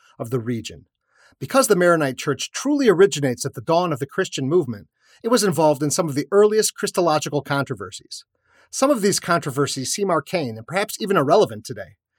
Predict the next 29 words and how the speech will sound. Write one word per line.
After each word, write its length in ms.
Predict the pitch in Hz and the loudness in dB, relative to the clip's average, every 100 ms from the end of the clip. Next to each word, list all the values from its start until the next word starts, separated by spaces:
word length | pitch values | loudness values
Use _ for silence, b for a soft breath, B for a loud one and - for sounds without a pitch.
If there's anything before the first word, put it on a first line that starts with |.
| _ - | _ 0
even 240 | 285 240 | 4 4
to 80 | 170 | 4
committed 400 | - 170 160 - | 0 0 0 -2
Christian 320 | 160 - 139 | -4 -2 -4
believers. 560 | 135 151 131 - - - _ _ _ _ | 0 -2 -2 -6 -20 -20 _ _ _ _
The 100 | - | -4
amount 260 | 151 196 240 | 0 2 4
of 100 | - | 2
ink 300 | 214 135 - - | 0 -2 -6 -8
and 240 | 180 233 214 | -2 0 2
blood 360 | 214 131 95 _ _ _ | 4 4 2 _ _ _
spilled 380 | - - 208 190 | -8 4 6 6
over 200 | 160 147 | 4 0
seemingly 480 | - - 269 220 160 | 0 0 2 2 2
minor 400 | 139 170 214 202 | 0 0 2 0
theological 640 | - 190 165 160 147 139 | 0 2 2 2 -2 -6
points 480 | - 196 202 214 - _ _ | -6 -2 -2 -2 -8 _ _
is 100 | 151 | -6
bewildering 580 | 117 165 180 196 151 135 | 4 6 8 8 6 2
to 100 | 127 | 2
those 260 | 143 165 156 | 4 4 4
of 100 | 151 | 2
us 140 | 151 | 0
who 160 | - 139 | 0 0
aren't 160 | 185 202 | 0 0
historians 500 | 196 - 175 170 147 | -4 -2 0 0 -4
of 120 | - | -6
Christian 320 | 180 - 156 | -8 -6 -6
theology. 520 | 156 131 107 101 - | -2 -2 -4 -14 -20